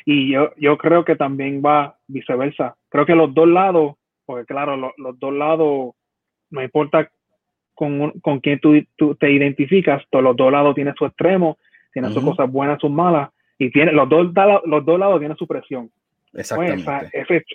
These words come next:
Speaker 1: ese choque va, eh, como uno va reforzando al otro.
Speaker 2: Exactamente.
Speaker 1: Y eso,
Speaker 2: Me-, me-,
Speaker 1: claro, y
Speaker 2: mejor
Speaker 1: eso crea
Speaker 2: explicado,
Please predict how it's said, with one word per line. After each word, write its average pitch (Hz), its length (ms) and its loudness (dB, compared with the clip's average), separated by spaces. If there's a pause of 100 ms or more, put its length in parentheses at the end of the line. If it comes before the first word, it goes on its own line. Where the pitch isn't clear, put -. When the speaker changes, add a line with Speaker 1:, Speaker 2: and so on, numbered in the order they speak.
(100)
Speaker 1:
ese 160 280 0
choque 190 440 4
va, 156 300 0
eh, 139 100 -6
como 139 220 -8
uno 156 240 -4
va 175 180 -2
reforzando 151 880 -6
al 143 80 0
otro. 139 280 -4 (420)
Speaker 2:
Exactamente. 104 760 -10
Speaker 1:
Y 123 80 -8
eso, 123 140 -6
Speaker 2:
Me-, - 140 -2
me-, 113 180 -6
Speaker 1:
claro, 147 240 2
y 123 40 2
Speaker 2:
mejor 120 200 0
Speaker 1:
eso 147 180 0
crea 147 120 2
Speaker 2:
explicado, 147 440 2